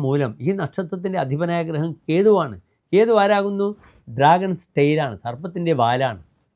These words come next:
സർപ്പക്ഷേത്രത്തിൽ ആയില്യപൂജ, സർപ്പബലി ചെയ്യാം. നവഗ്രഹത്തിൽ രാഹു, കേതു അർച്ചന ചെയ്യാം വൈകിട്ട്. മറ്റെല്ലാ കാര്യങ്ങൾക്കും ഞാൻ പറഞ്ഞ ശുഭമുഹൂ-, ശുഭമുഹൂർത്തം എൻ്റെ പ്രിയപ്പെട്ട പ്രേക്ഷകർക്ക് സ്വീകരിക്കാം.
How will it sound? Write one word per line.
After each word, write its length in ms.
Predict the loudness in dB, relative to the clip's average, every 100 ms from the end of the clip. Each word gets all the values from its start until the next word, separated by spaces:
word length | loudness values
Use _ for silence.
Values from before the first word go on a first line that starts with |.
| _ 2
സർപ്പക്ഷേത്രത്തിൽ 640 | 2 2 2 2 4 4
ആയില്യപൂജ, 520 | 4 4 2 2 0 0 2
സർപ്പബലി 420 | 0 0 -2 -2
ചെയ്യാം. 240 | -2 -6 -6 _ _ -4
നവഗ്രഹത്തിൽ 500 | -2 0 0 0 -2 0
രാഹു, 280 | 2 2 0 -4
കേതു 160 | -4 -4 -4
അർച്ചന 300 | -6 -6 -6 -4
ചെയ്യാം 240 | -4 -4 -4
വൈകിട്ട്. 440 | -6 -8 -12 -14 _ _ _ _ _ _ _ _ _ _
മറ്റെല്ലാ 320 | -2 4 8 8
കാര്യങ്ങൾക്കും 480 | 6 2 0 0 -2
ഞാൻ 120 | -2 -2 -4
പറഞ്ഞ 200 | -4 -6 -6
ശുഭമുഹൂ-, 600 | -4 -2 -2 -2 0 0 -4 _ _ _ 0
ശുഭമുഹൂർത്തം 720 | 4 6 6 4 4 2 -2
എൻ്റെ 140 | -2 -2
പ്രിയപ്പെട്ട 320 | -4 -4 -8 -8
പ്രേക്ഷകർക്ക് 540 | -10 -8 -10 -10 -14 -16
സ്വീകരിക്കാം. 520 | -10 -10 -10 -12